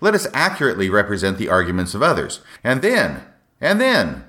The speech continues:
let us discourse with each other in a way that can help us all advance our state of understanding. There are ways to do this, and I hope we will. I believe we have nothing to fear, except coming on a podcast. <laughs>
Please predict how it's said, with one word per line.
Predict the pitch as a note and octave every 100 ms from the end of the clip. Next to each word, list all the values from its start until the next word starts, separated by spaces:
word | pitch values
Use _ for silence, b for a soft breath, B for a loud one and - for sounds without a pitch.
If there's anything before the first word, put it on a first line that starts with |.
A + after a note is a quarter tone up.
| -
let | C#3+ F#3+
us | -
discourse | G#3+ G#3 - G2+ -
with | F#2+
each | C3+ B2+
other | A2 A2+ B2
in |
a | A#2
way | G2 G2+
that | G#2
can | A2
help | C3 F#3
us | -
all | D#3 D#3+
advance | A#2 G#2 G2+ -
our | F#2 F#2
state | - C3 C#3+ -
of | E2+
understanding. | G2 F#2+ - B2 A2+ D2 - B B -
There | A#2
are | A#2
ways | G#2 C3+ F#3 -
to |
do | B2+ A#2+ A2+
this, | - -
and | - G2+
I | G2+
hope | E2+ B2 C#3 -
we | F#2+ A#2
will. | G2+ D#2+ C#2 G1+ - B B
I | D3+
believe | F3+ A2+ F#2
we | F#2+
have | E2
nothing | D#2+ F#2+ F#2
to |
fear, | - E3 A2+ D2 -
except | F2+ C3 A2+
coming | A2 G2
on | F2+ F#2
a |
podcast. | B2+ B2+ - D#3 D#3+ - F#3 -
<laughs> | B3+ - A3 F3 A3 - G3+ - - G#3+ - G#3+ - F#3+ - - - - F3+ G3 - - -